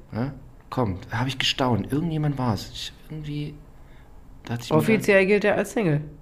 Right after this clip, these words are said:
Speaker 1: Na ja. <laughs> Na gut, alles klar. Heute von, <clears throat> von Jordanien
Speaker 2: Oh,
Speaker 1: über
Speaker 2: jetzt sind wir aber auch
Speaker 1: Saudi-Arabien. Ah, jetzt sind wir
Speaker 2: abgeschweift, du.
Speaker 1: abgeschwiffen.
Speaker 2: Mein, mein, mein.
Speaker 1: Okay,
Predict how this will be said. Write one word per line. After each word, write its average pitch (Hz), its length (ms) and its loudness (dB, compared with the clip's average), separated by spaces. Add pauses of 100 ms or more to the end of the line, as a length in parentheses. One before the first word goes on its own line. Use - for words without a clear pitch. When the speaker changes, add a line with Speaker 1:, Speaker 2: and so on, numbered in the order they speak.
(180)
Speaker 1:
Na - 100 -8
ja. 80 280 -6 (1000)
<laughs> - 80 -12 (2000)
Na 156 80 10
gut, 131 220 10 (320)
alles 123 240 2
klar. 104 340 0 (160)
Heute 170 300 8
von, 156 420 2 (180)
<clears throat> 147 260 6
von 160 220 4
Jordanien 165 480 4
Speaker 2:
Oh, - 20 -2
Speaker 1:
über 160 120 6
Speaker 2:
jetzt - 140 8
sind 165 180 10
wir 254 140 12
aber 147 260 10
auch 147 120 6
Speaker 1:
Saudi-Arabien. - 40 2
Ah, 147 220 4
jetzt 110 80 6
sind 117 80 6
wir 123 80 10
Speaker 2:
abgeschweift, 117 120 10 (180)
du. 160 40 2
Speaker 1:
abgeschwiffen. 104 340 0
Speaker 2:
Mein, 160 240 6
mein, - 200 -2
mein. - 140 -6 (340)
Speaker 1:
Okay, - 260 -10